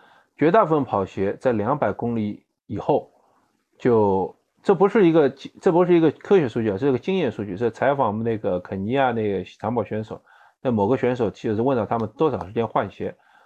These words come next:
啊，某一个选手，是，还是个很有名的选手，他说的好像他说，他认为大概两百公里以后，一双鞋的那个百分之八十的这种缓冲性能就消失了，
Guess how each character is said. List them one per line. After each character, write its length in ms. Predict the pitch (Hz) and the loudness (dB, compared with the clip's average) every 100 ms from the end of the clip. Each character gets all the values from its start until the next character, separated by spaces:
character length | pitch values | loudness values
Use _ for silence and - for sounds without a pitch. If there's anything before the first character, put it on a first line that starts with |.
| _ | _
啊， 220 | - 113 | -4 -2
某 280 | 123 101 90 | 0 0 0
一 40 | 135 | 0
个 120 | 131 | 0
选 240 | 113 110 | -2 -4
手， 460 | 110 82 - - 104 | -4 -10 -12 -16 -8
是， 140 | 135 | -4
还 160 | 110 123 | -2 0
是 60 | 135 | 0
个 100 | 113 | 0
很 100 | 147 | 2
有 140 | 165 | 2
名 100 | 107 | 0
的 60 | 95 | -4
选 160 | 95 | -8
手， 80 | 90 | -8
他 140 | 104 | -8
说 120 | 101 113 | -4 -4
的 80 | |
好 80 | 107 | -6
像 160 | 92 98 | -14 -14
他 140 | 101 | -14
说， 300 | 95 101 98 _ _ _ - | -12 -12 -14 _ _ _ -12
他 120 | 117 | -8
认 100 | 117 | -6
为 80 | 113 | -6
大 120 | 110 | -6
概 120 | 107 | -6
两 180 | 92 135 | -4 -4
百 120 | 131 | -4
公 120 | 117 | -4
里 80 | 110 | -8
以 40 | 95 | -8
后， 160 | 110 | -12
一 20 | |
双 180 | 104 110 | -10 -10
鞋 220 | 101 95 | -8 -8
的 100 | 95 | -6
那 160 | 95 92 | -6 -6
个 80 | 82 | -8
百 160 | 82 | -12
分 80 | 90 | -8
之 60 | 110 | -6
八 220 | 143 139 | -2 -2
十 160 | - 104 | -4 -6
的 60 | |
这 100 | 101 | -6
种 200 | 92 82 _ _ _ _ 98 | -6 -10 _ _ _ _ -8
缓 80 | 92 | -4
冲 160 | 120 | -4
性 180 | 117 120 | -2 -4
能 120 | 95 | -4
就 100 | 101 | -4
消 180 | - 117 | -2 -2
失 140 | - | 0
了， 180 | 139 - | -2 -4